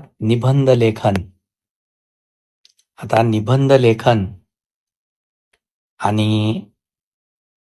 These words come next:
हे एक कौशल्य आहे निबंध लेखन,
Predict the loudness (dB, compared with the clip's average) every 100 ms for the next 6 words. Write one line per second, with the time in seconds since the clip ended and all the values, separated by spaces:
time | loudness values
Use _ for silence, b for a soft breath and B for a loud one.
0 | _ _ _ -14 -10 -8 -2 4 4 4
1 | -2 0 0 2 2 2 2 0 -2 -6
2 | -12 -20 _ _ -6 -2 0 0 -2 -4
3 | -8 -12